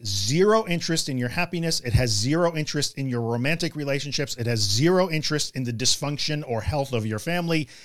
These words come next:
It does not care about your best friend. It is only there to keep you safe and alive so that you could theoretically perpetuate the specie-, species, procreate, and do your job. In that situation, it will follow those instructions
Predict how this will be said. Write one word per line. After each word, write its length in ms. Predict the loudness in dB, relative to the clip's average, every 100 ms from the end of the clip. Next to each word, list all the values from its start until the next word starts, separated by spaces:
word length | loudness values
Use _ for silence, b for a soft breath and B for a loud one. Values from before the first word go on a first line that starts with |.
| B
It 160 | -6 0
does 180 | 0
not 160 | 0 -2
care 200 | 2 2
about 200 | 2 -2
your 100 | -2
best 280 | -2 -2 -2
friend. 280 | -4 -4 -6
It 80 | -8
is 140 | -8 -2
only 320 | 0 2 2
there 380 | 2 4 4 2 b b _
to 80 | -8
keep 300 | -4 -4 -4
you 100 | -2
safe 420 | 0 2 0 -4 -10
and 160 | -6
alive 560 | -4 2 4 4 4 2
so 120 | 0
that 160 | -4 -6
you 100 | -6
could 200 | -8 -6
theoretically 640 | -8 0 2 2 2 -4
perpetuate 580 | -4 -2 -2 -2 -4 -4
the 60 | -4
specie-, 520 | -4 -4 -2 -2 -4
species, 500 | -4 -2 -2 -2 -4
procreate, 600 | -2 -4 -2 -2 -2 -2
and 120 | -4
do 120 | -2
your 180 | -2 -4
job. 420 | -4 -6 -8 -14 _ b b b b b _
In 220 | 0 2
that 220 | 2 0
situation, 840 | 0 0 0 2 4 4 2 -2 -6 _
it 220 | -2 0
will 300 | 2 2 2
follow 580 | -2 2 6 6 4 2
those 300 | 2 0 -2
instructions 800 | -4 -2 -2 -2 -4 -2 0